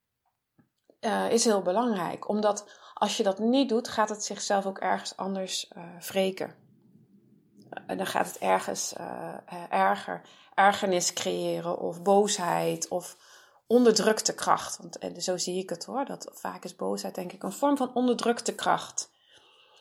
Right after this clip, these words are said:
En ik denk dat echt deze tijd, zeker nu, hè, ik denk dat iedereen heel erg geraakt is door de oorlog in de Oekraïne, laat zien dat we de, dat we de gezonde kracht nodig hebben.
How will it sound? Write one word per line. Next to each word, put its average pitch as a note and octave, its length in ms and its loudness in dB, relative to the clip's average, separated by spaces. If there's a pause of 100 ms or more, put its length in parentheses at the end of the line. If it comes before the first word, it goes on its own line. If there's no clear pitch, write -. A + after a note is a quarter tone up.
(140)
En G#3 100 -4
ik G3+ 100 -2
denk A3+ 160 4
dat A3+ 240 0
echt C4+ 260 4
deze A3+ 320 4
tijd, A#3+ 320 2
zeker B3+ 360 0
nu, B3 420 0
hè, A#3+ 240 -4
ik - 280 -8
denk G#3+ 160 -8
dat - 80 -14
iedereen A#3 240 -2
heel A3+ 180 -2
erg A3 120 -6
geraakt A3 420 -2
is A3 120 -4
door G#3 140 -6
de G#3 140 -8
oorlog G3+ 500 -6 (600)
in G3+ 120 -6
de G#3 140 -2
Oekraïne, B3 520 -2
laat A3+ 200 0
zien A3+ 480 -2 (600)
dat A3+ 240 -4
we A3 100 -2
de, G3+ 520 -2 (680)
dat G3+ 240 -4
we G#3 100 -6
de G3 480 -2 (260)
gezonde A#3+ 540 -2
kracht - 340 -4
nodig F3 340 -8
hebben. E3+ 420 -10